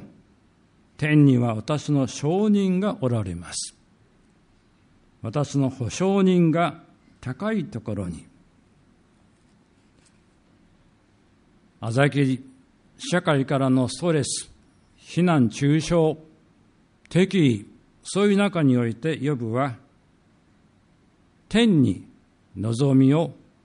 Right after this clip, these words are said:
見出しました。地上にはもはや希望がない、絶望あるのみである。孤独感に苛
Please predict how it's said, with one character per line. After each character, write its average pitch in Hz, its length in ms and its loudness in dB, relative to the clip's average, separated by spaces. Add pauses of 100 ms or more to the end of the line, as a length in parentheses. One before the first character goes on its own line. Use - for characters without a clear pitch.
見 104 220 2
出 98 140 -2
し - 140 -8
ま 76 140 -12
し - 100 -14
た。 - 120 -20 (2250)
地 131 160 -4
上 180 220 6
に 180 140 6
は 135 120 6
も 151 120 4
は 151 140 0
や 117 300 -2 (960)
希 131 180 -6
望 143 260 0
が 131 120 0
な 131 160 2
い、 98 80 -4 (420)
絶 123 340 -2
望 185 360 0
あ 190 120 -2
る 170 120 0
の 117 160 2
み 92 100 -2
で 80 180 -14
あ - 120 -20
る。 - 40 -20 (1400)
孤 123 140 -4
独 160 260 0
感 127 280 4
に 143 280 2 (720)
苛 139 360 -2